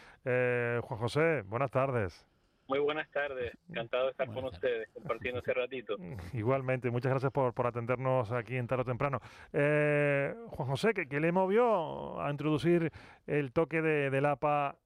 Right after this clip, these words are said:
Speaker 1: en las aulas?
Speaker 2: Eh, bueno, eh, tenemos que retrotraernos a cuando yo llego, me dan la plaza en el ceo Rey Juan Carlos I de Valle Seco,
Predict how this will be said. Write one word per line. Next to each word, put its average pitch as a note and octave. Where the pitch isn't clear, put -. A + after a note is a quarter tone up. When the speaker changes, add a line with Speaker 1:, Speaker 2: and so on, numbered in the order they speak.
Speaker 1:
en B2+
las A#2
aulas? G#3+
Speaker 2:
Eh, C#3+
bueno, C#3
eh, C3
tenemos D3+
que F3
retrotraernos E3
a C#3+
cuando C3
yo C3+
llego, C#3
me A#2+
dan C3
la C3+
plaza C#3
en A#2+
el A2+
ceo C3
Rey B2
Juan B2+
Carlos B2+
I B2
de C3
Valle A2+
Seco, C#3